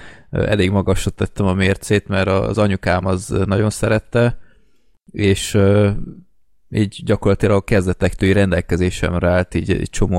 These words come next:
album, és, ö, nagyon megszerettem őket. Gyakorlatilag az első két bandám, mert utána a, a Genesis-t hallgattam,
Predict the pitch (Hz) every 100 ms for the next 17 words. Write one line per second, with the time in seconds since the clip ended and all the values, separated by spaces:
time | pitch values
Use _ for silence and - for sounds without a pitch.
0 | 87 90 90 92 107 - - - - -
1 | - - 98 98 95 95 101 90 90 87
2 | - - 92 92 - 82 90 - 90 87
3 | 90 101 - - - - - - 104 120
4 | 113 120 117 120 123 - 117 - 113 104
5 | 110 110 107 110 110 107 - 95 98 98
6 | 98 98 - 98 101 104 90 - 92 -
7 | - 101 98 - 95 92 92 - 92 98